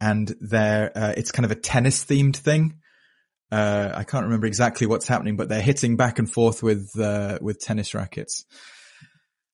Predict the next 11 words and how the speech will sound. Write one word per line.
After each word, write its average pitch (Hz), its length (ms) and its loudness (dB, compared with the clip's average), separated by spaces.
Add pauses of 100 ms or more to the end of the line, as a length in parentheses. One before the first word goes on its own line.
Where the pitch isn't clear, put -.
Uh, 113 160 0
so 131 180 4
yeah, 127 180 6
you, 120 200 6
you're 139 160 6
right. 117 240 6
It's - 220 -2
th-, - 120 -10 (140)
this 131 180 4
vast 131 720 2
tonal 117 760 0